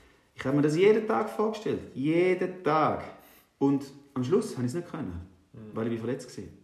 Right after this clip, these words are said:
Speaker 1: Aber was lustig war, ist, an dem Tag, weil was ich mir vorgestellt habe, ich hatte immer Schiss gehabt, dass ich Prüfung wird schreiben, vom Morgen um acht Uhr bis um zwölf Uhr. Dann komme ich raus und dann bin ich müde. Weil wenn du mal Prüfungen geschrieben
Speaker 2: Ja,
Speaker 1: hast, dann
Speaker 2: ja.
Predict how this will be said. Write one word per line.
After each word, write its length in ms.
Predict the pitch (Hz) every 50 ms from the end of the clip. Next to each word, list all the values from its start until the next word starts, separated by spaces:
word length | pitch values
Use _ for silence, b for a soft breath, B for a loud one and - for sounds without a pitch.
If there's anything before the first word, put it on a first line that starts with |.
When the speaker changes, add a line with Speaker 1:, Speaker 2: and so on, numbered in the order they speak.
| _ _ _ _ -
Speaker 1:
Aber 200 | - 120 123 127
was 140 | 127 127 123 139
lustig 380 | 170 226 240 - 240 220 - -
war, 60 | 202
ist, 280 | 135 104 90 87 - - - b b b b b b b b b b b b _ _ _ -
an 120 | 120 120
dem 300 | 131 156 185 202 196 -
Tag, 400 | - 147 - - - - 82 - - - - _ -
weil 140 | 110 113 120
was 160 | 143 160 160
ich 80 | 156
mir 140 | 165 151 139
vorgestellt 500 | - 139 135 - - - - 151 147 -
habe, 160 | - 98 98 -
ich 80 | 117 -
hatte 120 | 135 143
immer 160 | 151 165 160
Schiss 340 | 151 - - 160 160 - -
gehabt, 420 | - - 147 143 160 - - B B B B B B B B B B B B B _ _ _ _ _ _
dass 180 | - 117 113
ich 180 | 123 120 - -
Prüfung 420 | - 120 127 147 147 - 175 156
wird 140 | 165 170 165
schreiben, 340 | - - 156 151 156 156 151
vom 180 | 147 127 117 110
Morgen 280 | 117 120 131 123 123
um 100 | 113 107
acht 240 | 98 117 127 123 -
Uhr 60 | 113
bis 100 | 110 107
um 100 | 107 98
zwölf 380 | - - - 107 127 139 143 -
Uhr. 60 | - - - - b b b b b b b b b b b b b b _ _ -
Dann 180 | - 151 160
komme 200 | 156 151 135 139
ich 100 | 131 123
raus 160 | 143 165 165 180 202 214 220 214 - - - - - _ _ _ _ _ _ _ -
und 180 | 110 110 -
dann 120 | 120 117 110
bin 120 | 113 107
ich 60 | 104 95
müde. 260 | 92 92 90 87 87 85 - - - _ _ _ _ _ _ _ _ -
Weil 160 | 101 104 110
wenn 160 | 123 127 123
du 60 | 123 127
mal 140 | 123 117
Prüfungen 380 | - - 120 127 123 - 117 110
geschrieben 280 | 107 - 143 147 147 147
Speaker 2:
Ja, 60 | -
Speaker 1:
hast, 120 | 104 101 107
dann 80 | 113
Speaker 2:
ja. 40 | 117